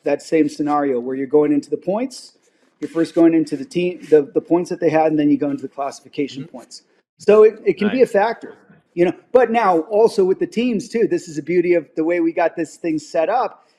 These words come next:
Speaker 1: is you find yourself in a situation where you're in a one one one and the pool competition, right?
Speaker 2: Yeah.
Speaker 1: You're still going back into a bracket the next day. And so,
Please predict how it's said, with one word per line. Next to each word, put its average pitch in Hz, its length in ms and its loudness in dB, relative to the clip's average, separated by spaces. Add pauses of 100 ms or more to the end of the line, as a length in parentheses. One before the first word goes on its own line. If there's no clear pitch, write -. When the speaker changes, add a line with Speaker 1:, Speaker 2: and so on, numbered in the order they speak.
(220)
Speaker 1:
is 175 400 0
you 190 160 -6
find 220 300 -6
yourself 185 400 -4
in 175 100 -4
a 165 80 -4
situation 170 680 -6
where 165 100 -4
you're 156 140 -2
in 147 80 0
a 143 40 -2
one 160 300 -2
one 151 200 0
one 175 360 -2 (440)
and 156 100 -4
the 143 60 -6
pool 285 340 0
competition, 151 840 -2 (260)
right? 147 340 2
Speaker 2:
Yeah. 104 120 -10 (220)
Speaker 1:
You're 151 120 -12
still 254 200 2
going 190 340 0
back 170 280 -6
into 156 220 -4
a 135 40 -4
bracket 151 460 -8
the 143 80 -16
next 143 320 -10
day. 151 400 -4 (360)
And 139 120 -6
so, 143 320 2